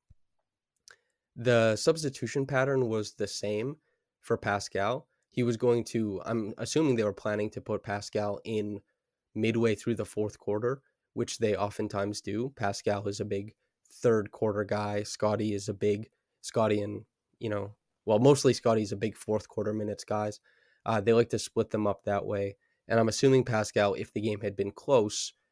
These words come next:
would have come in around, like, maybe the seven minute to five minute mark, depending on how the subs go. Only the Raptors were just absolutely getting beat really bad, so he didn't make it in. I don't think Pascal Siakam got, like,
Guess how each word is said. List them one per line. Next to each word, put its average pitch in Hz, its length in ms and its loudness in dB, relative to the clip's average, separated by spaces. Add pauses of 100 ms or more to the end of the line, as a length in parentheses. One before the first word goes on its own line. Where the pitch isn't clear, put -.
(140)
would 117 80 -2
have 113 100 -4
come 107 200 -2
in 104 100 -2
around, 101 340 -4
like, 95 180 -2
maybe 104 220 -4
the 104 320 -6 (300)
seven 117 480 2
minute 110 300 0
to 110 100 -10
five 107 320 -2
minute 120 160 0
mark, 131 260 -4
depending 107 340 -6
on 110 120 -10
how 113 320 -8 (480)
the 110 100 -4
subs 107 360 0
go. 143 320 4 (460)
Only 139 280 10
the 110 100 2
Raptors 104 380 2
were 101 100 -2
just 101 360 -6 (140)
absolutely 95 420 -4
getting - 400 -4 (680)
beat - 340 0 (640)
really 120 300 4
bad, 107 440 -4
so 120 200 6
he 110 120 2
didn't 113 220 4
make 101 180 -4
it 113 100 -4
in. - 180 -8 (440)
I - 60 0
don't 139 160 8
think 131 220 6
Pascal 113 340 2
Siakam 104 400 0
got, 98 180 -2
like, 92 180 -10